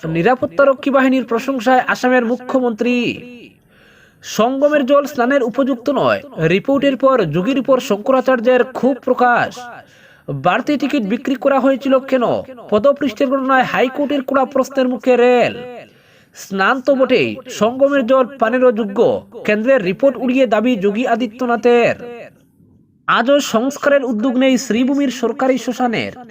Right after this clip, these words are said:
চরম হেনস্থা মানুষের। বিধায়ক ও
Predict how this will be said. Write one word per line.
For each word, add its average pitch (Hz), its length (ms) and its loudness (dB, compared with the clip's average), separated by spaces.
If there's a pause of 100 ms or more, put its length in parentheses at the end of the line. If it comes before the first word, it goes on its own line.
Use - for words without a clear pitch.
(100)
চরম 254 280 2
হেনস্থা 262 440 0
মানুষের। 233 500 -2 (380)
বিধায়ক 185 520 0
ও 240 100 2